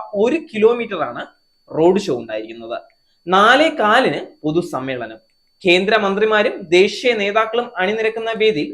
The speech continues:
സുരേഷ് ഗോപിയും ഉണ്ടാകും. അഞ്ചരയ്ക്ക് പ്രധാനമന്ത്രിയുടെ മടക്കയാത്ര.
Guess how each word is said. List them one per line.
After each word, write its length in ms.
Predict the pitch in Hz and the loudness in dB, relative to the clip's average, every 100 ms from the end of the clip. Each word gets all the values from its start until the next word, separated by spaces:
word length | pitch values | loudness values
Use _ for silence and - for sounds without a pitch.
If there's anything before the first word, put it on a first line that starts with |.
| - | -10
സുരേഷ് 420 | - 180 214 240 160 | -4 0 0 -2 -2
ഗോപിയും 300 | 135 120 107 | -4 -4 -14
ഉണ്ടാകും. 320 | 113 117 117 - _ _ _ _ 196 | -12 -12 -12 -16 _ _ _ _ 0
അഞ്ചരയ്ക്ക് 560 | 262 311 311 185 185 392 - | 0 4 4 4 -2 -4 0
പ്രധാനമന്ത്രിയുടെ 840 | 160 170 170 151 147 139 135 135 | 2 2 2 -2 -4 -2 -4 -4
മടക്കയാത്ര. 600 | 120 123 127 117 104 | -10 -10 -10 -14 -12